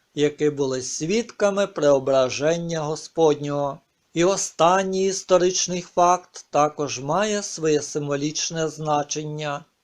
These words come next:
Воно полягає у тому, що в цих трьох церквах, українській, італійській та іспанській –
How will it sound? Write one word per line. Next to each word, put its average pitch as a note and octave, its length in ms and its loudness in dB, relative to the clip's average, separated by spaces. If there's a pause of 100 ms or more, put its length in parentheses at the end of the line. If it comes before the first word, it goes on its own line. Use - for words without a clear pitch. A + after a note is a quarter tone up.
(360)
Воно F3+ 260 0
полягає G#3+ 500 4
у G#3+ 100 4
тому, G#3 380 2
що - 280 0
в D3+ 60 -2
цих A3+ 380 0
трьох F#3+ 480 0
церквах, D3 880 2 (240)
українській, D3 1080 -4
італійській D3+ 720 -2
та C#3 180 -2
іспанській – F3 1080 -4